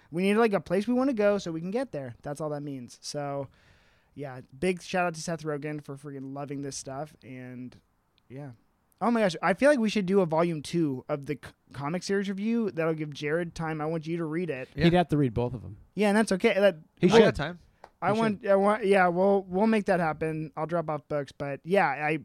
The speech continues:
Speaker 1: I want you to read them. Then I wanna talk about volume two before season two comes out, because I think that
Speaker 2: Or
Speaker 1: could be
Speaker 2: maybe
Speaker 1: so
Speaker 2: I
Speaker 1: fun.
Speaker 2: shouldn't.
Speaker 3: Yeah, he might like it
Speaker 2: Maybe it
Speaker 3: better
Speaker 2: might
Speaker 3: if he
Speaker 2: be, it
Speaker 3: doesn't.
Speaker 2: might be nice to have a perspective from one person that hasn't read the comics. So if there's three guys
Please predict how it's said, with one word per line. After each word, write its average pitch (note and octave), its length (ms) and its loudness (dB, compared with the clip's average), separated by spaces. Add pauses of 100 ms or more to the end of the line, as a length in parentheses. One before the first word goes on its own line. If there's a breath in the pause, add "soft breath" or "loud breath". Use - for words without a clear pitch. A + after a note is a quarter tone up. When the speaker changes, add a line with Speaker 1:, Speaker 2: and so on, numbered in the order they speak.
(160)
Speaker 1:
I D#3 80 -2
want A3+ 240 0
you A3+ 40 -4
to G#3+ 40 0
read G#3+ 120 0
them. G#3 160 4
Then A#3 100 4
I C4+ 40 4
wanna B3+ 200 4
talk G#3 220 0
about F3 180 2
volume F#3 260 -2
two G3+ 180 -8
before E3+ 320 -4
season C#3+ 280 -10
two C#3 120 -12
comes C3 220 -14
out, A#2 300 -18 (260)
because D3+ 240 -6
I D#3 60 -2
think D3+ 160 -6
that D3 80 -4
Speaker 2:
Or D#3 80 4
Speaker 1:
could D#3 60 0
be F3+ 80 0
Speaker 2:
maybe G#3+ 140 -2
Speaker 1:
so E3+ 60 0
Speaker 2:
I A#2+ 60 -2
Speaker 1:
fun. - 40 -6
Speaker 2:
shouldn't. C3+ 680 -10 (260)
Speaker 3:
Yeah, C#3+ 280 0
he C3+ 160 0
might B2 240 -2
like G#2 120 -6
it - 20 -4
Speaker 2:
Maybe E3 220 -4
it D#3+ 40 -4
Speaker 3:
better - 80 -6
Speaker 2:
might D#3+ 160 0
Speaker 3:
if D#3 40 -8
he D3+ 60 -4
Speaker 2:
be, D3+ 40 -4
it C#3 40 -4
Speaker 3:
doesn't. C#3 140 -6
Speaker 2:
might D3 160 -4
be C#3+ 80 -8
nice C#3 220 -8
to - 80 -6
have C#3 80 -4
a C3 80 -8
perspective C3 500 -10
from B2 120 -14
one A#2+ 120 -10
person A#2+ 280 -4
that A2 200 -10
hasn't A2+ 300 -10
read G#2+ 140 -8
the G#2+ 60 -10
comics. A#2+ 340 -10
So A#2 60 -10
if G2 60 -14
there's G#2 180 -12
three C3 200 -8
guys B2 460 -6